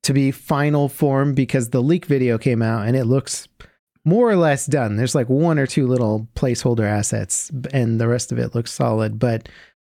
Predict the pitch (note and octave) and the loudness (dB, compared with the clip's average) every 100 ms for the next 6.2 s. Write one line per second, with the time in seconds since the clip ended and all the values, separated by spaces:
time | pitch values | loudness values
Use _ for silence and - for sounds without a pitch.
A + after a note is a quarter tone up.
0 | _ _ _ _ E3 F#3 B3+ B3+ D4 B3+ | _ _ _ _ -2 0 0 2 2 2
1 | A3+ A#3 - A#3+ A#3+ - - G3+ D#3 F#3+ | 0 0 2 0 0 -4 -2 -2 0 0
2 | G3 - - _ C3 C3+ D3+ F#3 - A#3+ | 0 -4 -16 _ 0 2 2 0 -2 0
3 | A#3 - - - D#3 D3 C#3+ D#3 G3 F#3+ | 0 -2 -4 0 0 0 0 2 2 0
4 | A3+ G3 - G3 D#3+ - F3 E3 F#3 E3 | 0 -2 -2 -2 -4 -4 -2 0 0 2
5 | D3 C#3+ C3 C#3 D3 G#3 C4 E4 B3+ C4+ | 2 2 2 0 2 0 0 0 0 0
6 | C4+ F#3 | -2 -2